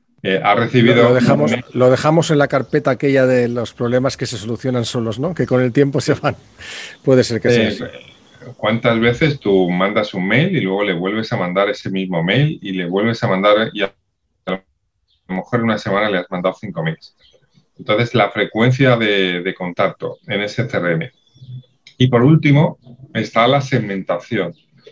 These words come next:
Speaker 1: Eh, tú tienes un C R M en el que tú puedes tener un millón de, de clientes.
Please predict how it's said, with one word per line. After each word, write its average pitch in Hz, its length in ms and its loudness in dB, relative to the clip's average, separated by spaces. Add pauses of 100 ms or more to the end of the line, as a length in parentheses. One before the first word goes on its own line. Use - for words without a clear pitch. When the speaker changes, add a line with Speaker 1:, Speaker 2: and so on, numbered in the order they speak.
(220)
Speaker 1:
Eh, 101 240 -4
tú 110 140 -6
tienes 147 300 4
un 131 160 2
C 127 100 4
R 120 220 4
M 147 440 2
en 107 240 -10
el 104 200 -2
que 95 80 -4
tú 104 160 -10
puedes 117 240 -2
tener 120 320 2
un 98 180 -4
millón 98 380 -6
de, 82 420 -6 (640)
de 95 260 -4
clientes. 127 880 0